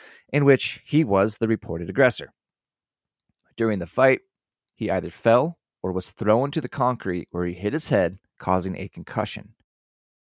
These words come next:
As a result of this incident of Ramsey's, not only was he charged by police with assault, but his mental health issues only worsened, as did his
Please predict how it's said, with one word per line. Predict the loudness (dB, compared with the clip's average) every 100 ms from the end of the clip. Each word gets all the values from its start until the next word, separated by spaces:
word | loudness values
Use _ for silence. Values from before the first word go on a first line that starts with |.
| _ -2
As | 0
a | 0
result | -2 0 2 2 0
of | -6
this | -6 -6
incident | -12 -10 -10 -10 -8
of | -6
Ramsey's, | -6 -10 -10 -8 -8 -12 _ _
not | -4 -4 -2
only | -4 -2 -2 -4
was | -2 -2
he | -4
charged | -8 0 0 0 -2
by | -2
police | -2 -4 -4 -2 -4
with | -8 -8
assault, | -4 2 2 0 -8 _ _ _ _ _ _
but | 0
his | 0 0
mental | -2 -2 -2
health | 0 2 2
issues | -4 -6 -4 -6 -6
only | -6 -4 -4 -4
worsened, | -2 0 0 0 -2 -4 -10 -16 -8
as | -2 -2 -4 -4
did | -4 -4
his | -4 -4 -4